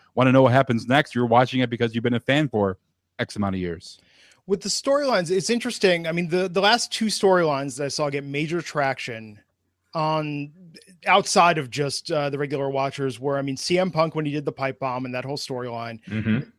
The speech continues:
Speaker 2: Daniel Bryan. You know, I felt like those both got talked about by people that were not regular fans.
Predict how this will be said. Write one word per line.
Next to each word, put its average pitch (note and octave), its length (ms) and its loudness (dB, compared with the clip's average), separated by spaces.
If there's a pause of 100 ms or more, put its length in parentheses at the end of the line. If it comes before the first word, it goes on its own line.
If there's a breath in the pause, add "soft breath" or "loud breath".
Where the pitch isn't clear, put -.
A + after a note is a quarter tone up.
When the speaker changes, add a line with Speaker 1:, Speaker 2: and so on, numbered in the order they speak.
Speaker 2:
Daniel E3 240 -2
Bryan. B2 340 -6 (760)
You E3 80 -2
know, D3 160 2
I D3+ 80 2
felt F3 160 -2
like D#3 180 0 (180)
those E3+ 280 0
both E3 540 0
got D3 200 0
talked D#3 300 -4
about F3 240 2
by E3+ 100 -4
people D#3 260 -6
that C#3+ 80 -4
were C#3 120 -6
not C#3 280 -4
regular B2+ 400 -8
fans. G#2+ 540 -12